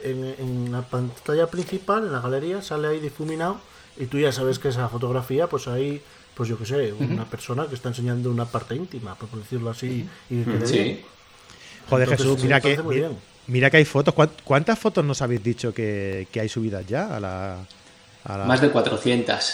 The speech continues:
Speaker 3: Sí.
Speaker 4: Más de cuatrocientas, vale.
Speaker 1: Mm.
Speaker 4: Eh,
Speaker 2: Sí, sí.
Speaker 4: hay más de cuatrocientas fotos subidas, Jesús. Y tú sa-, tú te has ido
Speaker 1: <laughs> Yo es que creo que las he visto todas. <laughs> Es que, y, y
Speaker 4: Vale,
Speaker 1: es que,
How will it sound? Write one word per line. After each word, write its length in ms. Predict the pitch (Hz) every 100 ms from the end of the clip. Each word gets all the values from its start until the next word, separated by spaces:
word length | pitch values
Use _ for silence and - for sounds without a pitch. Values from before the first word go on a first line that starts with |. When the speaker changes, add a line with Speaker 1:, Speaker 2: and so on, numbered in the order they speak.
| -
Speaker 3:
Sí. 200 | 135 113
Speaker 4:
Más 140 | 131
de 80 | 143
cuatrocientas, 540 | 127 104 - 113 95 95
vale. 180 | 101
Speaker 1:
Mm. 380 | 87 - - - 110 123
Speaker 4:
Eh, 320 | 127 127 127
Speaker 2:
Sí, 60 | 127
sí. 60 |
Speaker 4:
hay 120 | 139 175
más 160 | 190
de 100 | 165
cuatrocientas 460 | 160 143 151 147 147
fotos 240 | 143 151 - -
subidas, 400 | - 113 104 95
Jesús. 340 | 92 98 - -
Y 100 | 127
tú 140 | 127 196
sa-, 180 | 214 202 131
tú 100 | 196
te 80 | 202
has 140 | -
ido 200 | 196 196 151
Speaker 1:
<laughs> 1600 | - 196 - - - - - - - - - - - - - -
Yo 80 | 170
es 60 |
que 100 | 226
creo 260 | 269 240 254
que 80 | 202
las 180 | 160 160
he 80 | 165
visto 260 | 147 151 170
todas. 500 | 226 143 98 - -
<laughs> 60 | - - 180 - - - 190 156 226 208 185 233 127 190 - 175 226 208 233 - -
Es 180 | 165 -
que, 120 | - - 294 254 233 - -
y, 40 |
y 40 | 359
Speaker 4:
Vale, 160 | 190 392
Speaker 1:
es 80 |
que, 100 | -